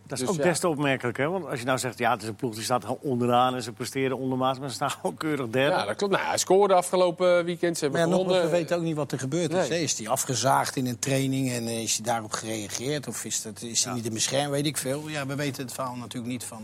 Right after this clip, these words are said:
Speaker 3: eh,
Speaker 1: Nee, niet precies, maar, eh, dat blijft natuurlijk wel, eh,
Speaker 3: Ja,
Speaker 1: opmerkelijk.
Speaker 3: het is, eh,
Speaker 1: Maar goed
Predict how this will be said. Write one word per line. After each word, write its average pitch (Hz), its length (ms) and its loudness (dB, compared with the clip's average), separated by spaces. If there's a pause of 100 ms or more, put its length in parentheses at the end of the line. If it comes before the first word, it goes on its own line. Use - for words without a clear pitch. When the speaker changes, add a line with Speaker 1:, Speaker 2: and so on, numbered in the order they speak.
Speaker 3:
eh, 104 120 -14
Speaker 1:
Nee, 139 200 4
niet 143 140 4
precies, 131 320 0
maar, 123 260 2
eh, 117 220 -2 (180)
dat 117 240 -4
blijft 117 300 0
natuurlijk 113 200 -4
wel, 117 140 -2
eh, 113 60 -10
Speaker 3:
Ja, 123 60 -4
Speaker 1:
opmerkelijk. 117 580 2
Speaker 3:
het 156 100 0
is, - 200 0
eh, 131 100 -6
Speaker 1:
Maar 123 80 -4
goed 113 340 -8